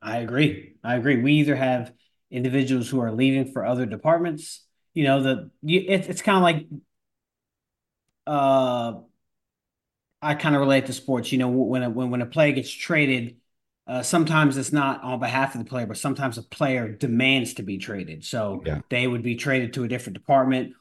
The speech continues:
Speaker 1: or we have people just leaving the service altogether, which is, which is terrible. And sometimes it's for personal reasons, but a lot of times it's just because either burnout, fatigue, tired of toxic environments. Like,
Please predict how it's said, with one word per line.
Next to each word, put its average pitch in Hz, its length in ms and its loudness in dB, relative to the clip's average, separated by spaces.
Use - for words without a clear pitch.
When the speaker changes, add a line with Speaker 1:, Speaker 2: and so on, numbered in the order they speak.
Speaker 1:
or 160 240 4
we 147 140 4
have 143 180 0
people 147 220 -4
just 139 240 -4
leaving 147 280 2
the 117 60 -2
service 139 480 -4
altogether, 98 640 -8
which 131 260 0
is, 120 480 -2
which 131 160 -4
is 120 80 -6
terrible. 127 360 -2
And 123 160 -6
sometimes 151 440 2
it's 147 160 0
for 139 160 -4
personal 156 400 0
reasons, 180 460 0
but 127 120 -2
a - 20 -4
lot 139 280 2
of 156 120 0
times 131 240 -2
it's 117 100 -8
just 127 200 -8
because 123 340 -4
either 117 380 -6
burnout, 123 720 -4
fatigue, 127 720 0
tired 123 320 -4
of 117 260 -4
toxic 117 440 -8
environments. 123 640 -2
Like, 120 360 -4